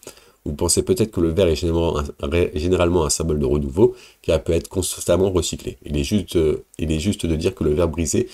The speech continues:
peut être ravivé et façonné. Donc voilà, ça c'était pour la signification du rêve de, rêve, la signification spirituelle de rêve, de rêve, de verre brisé, pardon. Maintenant, on va passer à quelques questions à se poser si vous avez fait un tel rêve,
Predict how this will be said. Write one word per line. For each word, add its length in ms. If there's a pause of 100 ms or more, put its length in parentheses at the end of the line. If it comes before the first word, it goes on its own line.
(340)
peut 100
être 240
ravivé 640
et 40
façonné. 460 (1040)
Donc 140
voilà, 160
ça 120
c'était 180
pour 140
la 80
signification 580
du 120
rêve 180
de, 560 (200)
rêve, 300 (160)
la 340
signification 580
spirituelle 520
de 80
rêve, 300 (160)
de 80
rêve, 480
de 100
verre 200
brisé, 280
pardon. 320 (500)
Maintenant, 200
on 20
va 80
passer 240
à 40
quelques 280
questions 380
à 100
se 100
poser 380
si 160
vous 120
avez 120
fait 140
un 100
tel 220
rêve, 300